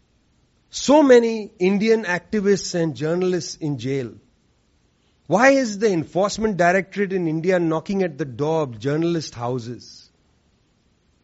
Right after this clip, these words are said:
How easy it is for these countries to sit on some abstract definition of democracy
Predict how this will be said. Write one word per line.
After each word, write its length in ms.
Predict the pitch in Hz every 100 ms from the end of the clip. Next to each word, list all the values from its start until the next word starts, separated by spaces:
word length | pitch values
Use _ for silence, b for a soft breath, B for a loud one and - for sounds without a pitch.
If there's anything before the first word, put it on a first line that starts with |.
| _ -
How 300 | - 294 254
easy 440 | 226 226 214 254
it 160 | 196 196
is 220 | 196 143
for 180 | - 165
these 300 | 156 190 -
countries 580 | - 175 147 180 143
to 120 | - 160
sit 340 | - 214 220
on 380 | 202 196 170 - b b b b b b _ _ _
some 260 | - 180 165
abstract 560 | 156 - - 220 170
definition 600 | 151 160 185 185 180 196
of 160 | 185 127
democracy 680 | 135 139 151 160 143 131